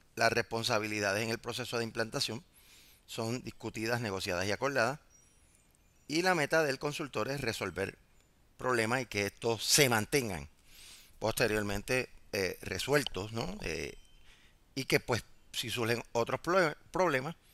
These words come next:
se trabajen. Un modelo que también se ha desarrollado, eh, a través de los años es el modelo de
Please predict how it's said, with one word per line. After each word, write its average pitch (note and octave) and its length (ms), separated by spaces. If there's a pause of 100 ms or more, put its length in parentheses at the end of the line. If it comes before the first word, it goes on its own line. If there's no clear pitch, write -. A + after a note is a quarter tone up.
(460)
se A#2 260
trabajen. G2+ 500 (4000)
Un F#3+ 120
modelo E3 560 (160)
que B2 140
también A#2+ 400
se C3+ 160
ha C3 320
desarrollado, B2 1000 (1080)
eh, G2+ 280
a G2+ 80
través G#2 240
de A2 80
los A#2+ 160
años A#2 280 (1700)
es A2+ 100
el A#2+ 60
modelo B2+ 340
de A#2+ 140